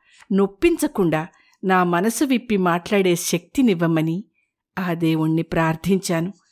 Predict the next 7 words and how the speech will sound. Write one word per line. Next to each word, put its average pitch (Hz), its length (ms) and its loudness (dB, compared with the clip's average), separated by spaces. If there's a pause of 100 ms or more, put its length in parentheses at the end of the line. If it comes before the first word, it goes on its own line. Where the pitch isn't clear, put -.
(440)
కాసిని 294 360 2
మంచినీళ్లు 240 540 2
తాగి 185 500 0
వెనక్కి 202 480 -2
వాలి 165 380 -4 (400)
నాలో 247 340 2
ఆలోచనల్ని 220 960 2